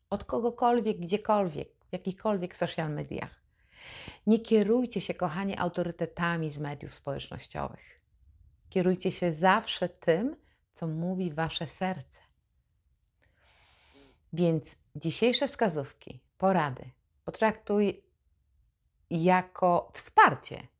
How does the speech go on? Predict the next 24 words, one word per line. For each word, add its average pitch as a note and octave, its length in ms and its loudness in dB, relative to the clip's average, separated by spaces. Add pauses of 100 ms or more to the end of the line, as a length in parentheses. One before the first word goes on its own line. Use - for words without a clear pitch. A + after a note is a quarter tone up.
(360)
w - 120 -20
procesie. C3+ 560 -10 (380)
A D3+ 120 6
jeśli G3+ 340 0
zauważysz, E3 1040 0
że D3 180 -6
masz F3 260 -4
potrzebę - 520 -6 (500)
bardziej C3 360 -2
szczegółowo C3+ 680 -6 (1400)
pracować G3+ 520 0
nad - 280 -8
tym, - 240 -14 (420)
takiego D3 420 -2
indywidualnego D#3 920 0
zgłębienia D3 640 -2
się - 140 -8
w - 80 -16
temat, C#3+ 560 -8 (360)
zapraszam D3+ 480 -6
oczywiście - 480 -10
na C#3+ 100 -4
spotkanie C#3 520 -4
indywidualne C3+ 920 -6